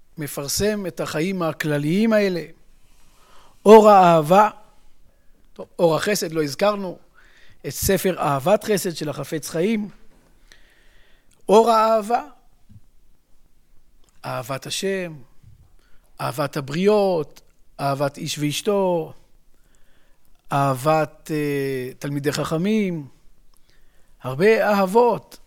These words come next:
גם על זה הרב שהיה כולו מלא אהבה, כתב הרבה על היסוד הזה. בכל מקרה,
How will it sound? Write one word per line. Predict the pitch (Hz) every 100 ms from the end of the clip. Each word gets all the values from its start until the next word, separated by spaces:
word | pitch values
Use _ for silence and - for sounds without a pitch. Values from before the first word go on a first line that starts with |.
| _ - - - - _ 143
גם | 139
על | 135
זה | 170 208 190 - - -
הרב | 135 170 185 175 147 - - - - -
שהיה | 131 143
כולו | 139 151 165
מלא | 165 160
אהבה, | 160 151 143 165 196 175 - _ _ _ - -
כתב | 135 180 160
הרבה | 147 147 214 214 - - - - _ - -
על | 170
היסוד | 165 156 170 160
הזה. | 139 139 - -
בכל | 143 196
מקרה, | 220 196 202